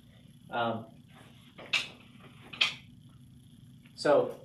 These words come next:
I mean, the same thing for prepositions. They can't come in, in the middle here. If they do, it just,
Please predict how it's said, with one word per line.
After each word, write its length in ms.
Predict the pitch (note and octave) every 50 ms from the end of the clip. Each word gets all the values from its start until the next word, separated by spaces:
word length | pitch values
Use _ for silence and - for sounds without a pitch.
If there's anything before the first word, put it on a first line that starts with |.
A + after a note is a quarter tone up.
| - - -
I 40 | C#3
mean, 160 | C3+ C3 C3
the 80 | B2 A#2+
same 300 | - D#3+ D#3 D#3+ D#3+ -
thing 260 | F3 E3+ D#3 - -
for 240 | - D3 C#3 C3 C3
prepositions. 680 | - D3+ D3 D3 C#3 B2 A#2+ D3+ D3+ D3 - A2 G#2+ G#2+
They 160 | A#2+ C3 C3
can't 300 | C3+ D#3+ D#3 D3 C#3 -
come 180 | - C3+ B2+ B2+
in, 280 | B2+ B2+ B2+ B2 B2 - -
in 120 | B2+ A#2+
the 80 | A2+ A2+
middle 320 | A2+ B2 A#2+ A#2 - -
here. 160 | - - G2
If 120 | G2+ - -
they 140 | A#2+ A#2
do, 120 | A#2+ D3 D3
it 180 | C#3 B2 -
just, 180 | - A2 A2+ -